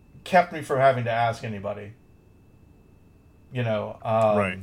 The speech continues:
Speaker 1: at that time, I was living at my parents' house, also, which is like, "Do you wanna come to my, to my mom and dad's place across the street from the church?"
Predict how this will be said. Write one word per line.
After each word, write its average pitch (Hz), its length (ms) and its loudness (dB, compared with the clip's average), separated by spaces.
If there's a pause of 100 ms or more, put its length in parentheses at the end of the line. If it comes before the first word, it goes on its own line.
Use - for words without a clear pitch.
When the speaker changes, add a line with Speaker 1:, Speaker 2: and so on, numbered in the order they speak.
(1400)
Speaker 1:
at 135 200 2
that 185 180 6
time, 175 200 4
I 156 80 4
was 135 140 -2
living 151 160 -8
at 131 80 -10
my 113 100 -6
parents' 190 380 -8
house, 240 380 -6 (840)
also, 143 500 0 (640)
which - 220 -8
is 147 260 -4
like, 175 220 2 (360)
"Do 120 140 -8
you 185 80 -4
wanna 196 220 2
come 185 260 -2
to 180 120 -8
my, 151 560 2 (340)
to - 100 -10
my 147 220 4
mom 156 320 6
and 135 180 -2
dad's 147 400 6
place 143 420 0
across 156 380 4
the 151 80 -10
street 160 260 -8
from 143 200 -10
the 120 80 -4
church?" - 580 -2